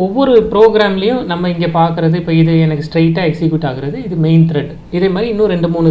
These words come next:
த்ரெட் ஜாப்ஸ் நான் கிரியேட் பண்ண முடியுமா? அதெல்லாம் சைமல்டேனியஸா ரன் ஆகுமா? ஆகும். எப்படி? அதுக்கு தான் நீங்க த்ரெட்டிங்னு ஒரு இன்பில்ட் மாடியூல் ஒண்ணு இருக்கு. இப்போ ஒரு சாம்பிள் போய் பார்ப்போமே. இன்பில்ட் மாடியூல் இருக்குன்னா அதை இம்போர்ட் பண்ணிக்கலாமா?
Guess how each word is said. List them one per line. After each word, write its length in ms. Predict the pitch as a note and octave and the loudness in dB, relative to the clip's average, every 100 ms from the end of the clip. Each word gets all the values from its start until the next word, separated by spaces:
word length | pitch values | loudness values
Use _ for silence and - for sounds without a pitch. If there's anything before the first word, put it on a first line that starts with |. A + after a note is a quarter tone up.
| D#3+ | 2
த்ரெட் 240 | E3 D#3 D3+ | 0 2 0
ஜாப்ஸ் 280 | D3+ D3+ | 0 -4
நான் 160 | D#3 D3 | -6 -4
கிரியேட் 240 | D3 C3+ C#3+ | -4 -6 -8
பண்ண 120 | B2 | -10
முடியுமா? 300 | A#2 A2 A#2 A#2+ - - - - - - C#3+ | -10 -10 -10 -12 -14 -20 -20 -20 -20 -4 -2
அதெல்லாம் 300 | C3+ C#3+ D#3+ | -2 -2 -2
சைமல்டேனியஸா 640 | D3+ D3+ C#3+ C#3+ C3+ B2+ C#3+ | 0 0 0 -2 -2 -4 -4
ரன் 180 | B2 B2+ | -4 -6
ஆகுமா? 280 | B2 A2+ C#3 D3+ - - - - - - C#3 | -6 -10 -14 -16 -18 -20 -20 -20 -20 -14 -10
ஆகும். 380 | B2 B2+ B2+ B2 B2 - - - - - - - - D#3 | -8 -8 -6 -8 -10 -16 -20 -20 -20 -20 -20 -20 0 2
எப்படி? 340 | D3 E3+ D3 C3 - - - - - | 2 0 -2 -2 -8 -20 -20 -16 -4
அதுக்கு 220 | D#3+ D#3 D#3+ | -2 -2 -4
தான் 140 | C4+ C#4+ | -4 -4
நீங்க 160 | E3 D#3 | -4 0
த்ரெட்டிங்னு 500 | D3+ D3+ D#3 D#3 D#3+ C4 | 2 2 2 0 -2 -2
ஒரு 80 | E3 D#3 | 0 2
இன்பில்ட் 440 | D#3+ D#3+ D#3 D#3+ - - - | 2 2 0 -2 -10 -14 -8
மாடியூல் 380 | C3 C3+ C3 B2+ A#2 | -6 -4 -4 -6 -8
ஒண்ணு 140 | A#2+ | -10
இருக்கு. 200 | A#2+ - - - G3+ | -12 -14 -16 -12 -2
இப்போ 120 | G#3 F#3 | 0 0
ஒரு 80 | E3 | 0
சாம்பிள் 320 | D#3 D#3 D#3 D3 | -2 -2 -4 -6
போய் 120 | C3 | -6
பார்ப்போமே. 340 | A#2 C3+ B2 C3+ - - - - - | -8 -8 -8 -10 -12 -20 -20 -10 -4
இன்பில்ட் 320 | F3+ F#3 F3+ E3+ | 0 0 0 0
மாடியூல் 260 | F3 F3+ F3 | 0 2 0
இருக்குன்னா 240 | E3+ G3 | -2 -4
அதை 80 | F#3 F3+ | -2 0
இம்போர்ட் 240 | G#3 - | 0 0
பண்ணிக்கலாமா? 420 | F#3+ F#3+ F#3+ G3+ | -2 -2 -4 -4